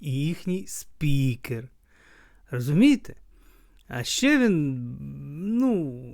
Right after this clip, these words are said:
багато чого запросив і багато чого захотів. Але президент, е, просто зустрінеться з лідерами Палати представників,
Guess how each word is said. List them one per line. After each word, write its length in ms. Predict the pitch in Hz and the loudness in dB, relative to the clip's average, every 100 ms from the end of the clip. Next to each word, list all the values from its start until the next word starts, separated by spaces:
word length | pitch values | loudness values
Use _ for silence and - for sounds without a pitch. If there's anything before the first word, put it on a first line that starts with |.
| - - - _ - | -18 -20 -20 _ -6
багато 580 | 135 165 143 113 - 104 | 0 2 2 -2 -6 -12
чого 320 | - 113 120 | -10 -8 -8
запросив 640 | 120 - 151 151 240 247 | -8 -6 -6 -4 -2 0
і 60 | 190 | -2
багато 480 | 143 156 180 185 156 | -2 0 0 0 -4
чого 300 | - 165 170 | -2 0 0
захотів. 680 | 170 - 160 - 131 110 - - - - - | -2 -2 -4 -4 -6 -6 -12 -20 -20 -20 -14
Але 800 | 165 151 180 254 262 247 240 220 180 | -4 0 6 8 10 10 8 4 6
президент, 800 | 202 196 185 190 262 294 240 - | 8 8 6 2 4 4 2 0
е, 800 | 190 190 185 180 180 180 185 180 165 170 170 - | 0 0 -2 -2 -2 -4 -6 -8 -10 -12 -16 -8
просто 640 | - 226 208 156 - 226 226 | 2 8 8 8 6 4 2
зустрінеться 720 | 233 - 262 254 254 - 254 | 0 0 2 2 2 2 2
з 100 | 214 | 4
лідерами 580 | 254 233 254 247 247 247 | 2 4 4 4 2 2
Палати 540 | - 240 247 240 240 | 6 6 6 2 0
представників, 960 | 220 170 - - 220 226 226 233 233 - | 2 4 4 2 4 2 2 0 -2 -4